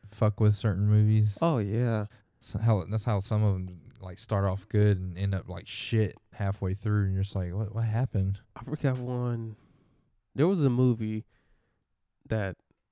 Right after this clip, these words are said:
Speaker 2: w-, I think it, the dir-, the director,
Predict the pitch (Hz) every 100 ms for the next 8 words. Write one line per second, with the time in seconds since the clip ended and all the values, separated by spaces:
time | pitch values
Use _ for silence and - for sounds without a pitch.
0 | _ _ _ _ _ _ _ _ _ _
1 | _ 92 107 104 - 170 - 123 _ 107
2 | 104 101 - _ 101 104 110 120 - 127
3 | 123